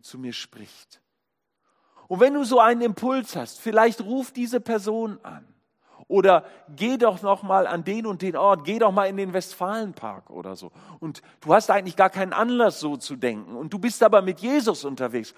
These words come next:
Und du weißt, du hast den Heiligen Geist. Dann nimm solche Impulse und Gedanken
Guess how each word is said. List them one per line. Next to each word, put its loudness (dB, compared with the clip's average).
Und -8
du -6
weißt, 4
du 4
hast 2
den -2
Heiligen 0
Geist. 2
Dann 2
nimm 0
solche 0
Impulse -6
und -10
Gedanken -4